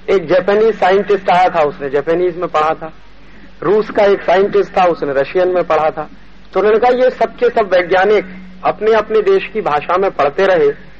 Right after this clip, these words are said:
तो क्या हमको ये सब समझ में नहीं आया होगा?" तो मैंने कहा, "मुझे मालूम नहीं है।" तो उन्होंने कहा कि "आप चिंता मत करिए, हमने व्यवस्था की हुई है, हमारे पास कंप्यूटर की व्यवस्था है,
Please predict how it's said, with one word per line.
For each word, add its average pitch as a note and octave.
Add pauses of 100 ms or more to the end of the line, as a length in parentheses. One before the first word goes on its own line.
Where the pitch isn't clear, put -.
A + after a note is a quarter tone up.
(280)
तो F#4+
क्या G3+
हमको G3
ये G3
सब G3
समझ F3+
में F#3
नहीं F#3+
आया F3+
होगा?" F3
तो E3+
मैंने C#3+
कहा, F3+
"मुझे E3+
मालूम C3+
नहीं G#3
है।" E3 (540)
तो F3+
उन्होंने G3
कहा F#3+
कि A3
"आप G3
चिंता D#3+
मत F3+
करिए, G#3
हमने F#3
व्यवस्था D#3+
की F3
हुई C3+
है, - (1080)
हमारे F3+
पास F3+
कंप्यूटर F3
की F#3
व्यवस्था D#3+
है, D#3